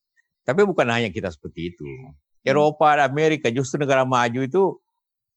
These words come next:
Speaker 1: sangat terlambat juga.
Speaker 2: Hmm.
Speaker 1: Kenapa telat? Satu, meng-, menganggap enteng masalah. Kita menganggapnya itu kan flu biasa, dapat sembuh sendiri.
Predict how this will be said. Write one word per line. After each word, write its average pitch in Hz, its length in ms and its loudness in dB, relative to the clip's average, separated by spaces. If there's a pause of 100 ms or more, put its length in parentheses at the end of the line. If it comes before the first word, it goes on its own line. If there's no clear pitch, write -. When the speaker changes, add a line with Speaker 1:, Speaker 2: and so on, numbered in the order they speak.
(920)
Speaker 1:
sangat 131 440 -6
terlambat 127 400 0
juga. 107 280 -4 (460)
Speaker 2:
Hmm. 202 220 -14 (500)
Speaker 1:
Kenapa 208 280 0
telat? 139 280 2 (280)
Satu, 131 640 -4 (1120)
meng-, 127 280 -4
menganggap 120 520 -4
enteng 120 280 -4
masalah. 101 560 -12 (1800)
Kita 131 240 -4
menganggapnya 117 480 -2
itu 113 160 -8
kan 143 80 0
flu 110 240 -6
biasa, 92 720 0
dapat 87 240 -6
sembuh 85 200 -10
sendiri. 82 1160 -6